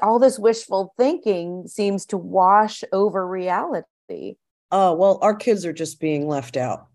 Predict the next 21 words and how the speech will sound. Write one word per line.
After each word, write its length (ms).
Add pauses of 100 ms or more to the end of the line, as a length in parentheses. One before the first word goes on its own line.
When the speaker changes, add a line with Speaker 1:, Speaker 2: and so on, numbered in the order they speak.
(120)
Speaker 2:
There's 220
no 100
two 140
ways 160
about 220
it. 40
And 100
I, 140
you 80
know, 240 (100)
I've 100
Speaker 1:
Yeah. 40
Speaker 2:
made 160
it 80
my 220
business 420
in 140
this, 260
you 80
know, 280 (520)
last 380